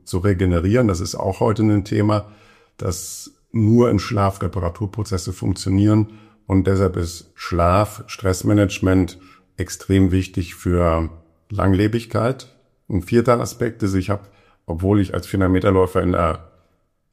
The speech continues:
in Einzeldisziplin, äh, gemacht habe, in einer großen Gruppe trainiert und war sozial eingebunden. Also ich war in einem Gefüge drin und das wissen wir auch heute. Einsamkeit macht krank,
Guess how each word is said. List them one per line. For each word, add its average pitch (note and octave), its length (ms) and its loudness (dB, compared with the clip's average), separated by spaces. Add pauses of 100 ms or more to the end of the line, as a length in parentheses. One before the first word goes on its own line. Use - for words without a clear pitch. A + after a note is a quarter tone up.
(160)
in - 160 -4
Einzeldisziplin, A2 840 0 (220)
äh, G#2+ 200 -4
gemacht G#2 420 -2
habe, G2+ 400 -2 (760)
in G2+ 160 0
einer F#2 100 2
großen G2 300 2
Gruppe F#2+ 320 -2
trainiert A2 420 4
und F#2+ 180 2
war F#2+ 140 2
sozial F#2 460 0
eingebunden. E2 640 -4
Also D#2+ 140 -8
ich - 160 -12
war E2+ 100 0
in F2+ 60 2
einem F2+ 140 2
Gefüge A2+ 420 0
drin A#2+ 320 4
und F#2 140 -4
das G2 180 -4
wissen F2+ 180 -4
wir E2+ 80 0
auch F#2+ 220 0
heute. G#2 400 0 (400)
Einsamkeit F#2+ 680 2
macht E2 260 -6
krank, A2 540 0